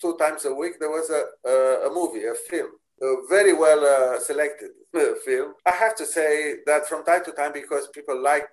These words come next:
something about America, so some of the programs would allow for such series. For example, uh, it was a huge thing about the Dallas serial. It went well in the United States. It, it went very well in Romania. It was the, the only thing you could say.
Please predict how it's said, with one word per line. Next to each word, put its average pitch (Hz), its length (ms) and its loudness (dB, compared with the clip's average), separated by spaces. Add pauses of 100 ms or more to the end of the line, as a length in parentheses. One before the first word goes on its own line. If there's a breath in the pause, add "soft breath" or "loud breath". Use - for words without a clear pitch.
(240)
something 139 300 -8
about 131 300 -4
America, 131 300 -6 (400)
so 147 80 2 (600)
some 190 240 4
of 139 120 -2
the 135 60 -2 (100)
programs 123 400 -2
would 135 220 -8
allow 147 180 4 (100)
for 131 100 -2
such 131 220 -4 (120)
series. 135 260 -8
For 127 180 -2
example, 143 360 -2
uh, 113 480 -6
it 120 140 -12
was 143 160 -2
a 135 40 -10 (400)
huge 170 260 0 (160)
thing 156 220 -8
about 123 280 -2 (220)
the 120 140 -8
Dallas 139 380 4 (280)
serial. 104 360 -10 (380)
It 135 60 -20
went 160 260 0 (300)
well 165 220 4
in 147 60 -8
the 143 140 -2 (240)
United 151 340 -2
States. 175 200 0 (480 soft breath)
It, 139 60 -10 (120)
it 131 60 -12 (240)
went 160 140 0 (100)
very 170 180 4
well 175 180 8
in 170 140 0
Romania. 185 340 4
It - 100 -14
was 147 120 2
the, 143 80 4 (100)
the 151 140 4
only 190 200 4
thing - 160 -6
you 147 180 -8
could 147 180 -8
say. 113 100 -4